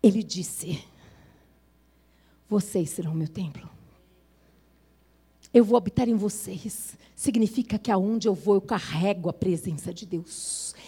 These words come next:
Eu carrego a presença de Deus aonde eu estiver. Se eu vou aonde eu for, eu preciso lembrar que tem um Deus que vai olhar pra pessoa nos olhos,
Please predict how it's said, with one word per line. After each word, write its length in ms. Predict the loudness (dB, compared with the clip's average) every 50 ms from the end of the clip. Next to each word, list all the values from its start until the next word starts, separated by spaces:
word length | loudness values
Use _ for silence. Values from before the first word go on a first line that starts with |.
| -10 8
Eu 200 | 12 12 12 12
carrego 920 | 12 8 4 6 8 8 8 6 6 6 8 10 10 10 8 6 8 10
a 180 | 10 12 10 10
presença 880 | 6 6 6 8 8 6 6 2 2 4 4 4 2 2 4 4 4 4
de 260 | 2 0 -4 -4 -4 -4
Deus 380 | -4 2 4 6 6 6 6 4
aonde 420 | 4 4 4 4 0 -2 -2 -2
eu 60 | -2 -2
estiver. 720 | -2 -4 -8 -12 -14 -8 -6 -6 -4 -4 -6 -10 -14 -20 _ _ _ _ _ _ _ _ _ _ _ _ -20 -20 -20 -20 -20 -12
Se 200 | -10 2 6 8
eu 120 | 8 8
vou 400 | 6 2 0 4 8 10 10 12
aonde 560 | 10 10 10 10 10 8 8 6 4 2 8 8
eu 180 | 10 10 8
for, 540 | 6 0 -2 2 6 6 8 6 6 4 0 -6 -12 -20 -20 _ _ _ _ _ _ -20 -6 _
eu 80 | -2 0
preciso 600 | 2 2 2 2 0 -2 -2 -2 0 0 0 2
lembrar 380 | 2 2 2 2 2 2 0
que 100 | 0 -4
tem 120 | -4 -2 0
um 140 | 0 0 2
Deus 380 | 2 4 4 4 2 -2 -6 -10
que 80 | -6
vai 140 | -2 0 2
olhar 220 | 2 2 2 0
pra 140 | 0 -4 -4
pessoa 360 | -4 -4 -4 -4 -4 -6 -4
nos 260 | -4 -4 -6 -6 -6 -4
olhos, 680 | -4 -2 -4 -4 -6 -6 -8 -10 -14 -16 -18 -18 -20